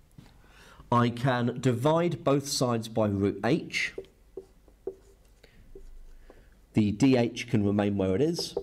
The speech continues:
I'll leave the k where it is and have k d t, and then I want to integrate both sides.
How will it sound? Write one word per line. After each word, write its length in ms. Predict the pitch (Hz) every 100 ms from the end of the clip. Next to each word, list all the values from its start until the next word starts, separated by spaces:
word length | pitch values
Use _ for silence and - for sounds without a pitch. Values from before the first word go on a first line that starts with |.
| - - - -
I'll 180 | 117 139
leave 260 | 220 226
the 80 | 165
k 340 | - - 156 101
where 240 | 95 90
it 80 | 80
is 360 | 127 170 - - - - - -
and 100 | 101
have 260 | 104 104 -
k 400 | - 131 120 110
d 260 | 113 104
t, 380 | 107 - 80 107 123 - - - - - -
and 160 | - 107
then 80 | 113
I 80 | 113
want 180 | 110 -
to 60 | -
integrate 760 | 160 - 104 98 104 104 -
both 220 | 104 95
sides. 560 | - 87 - - -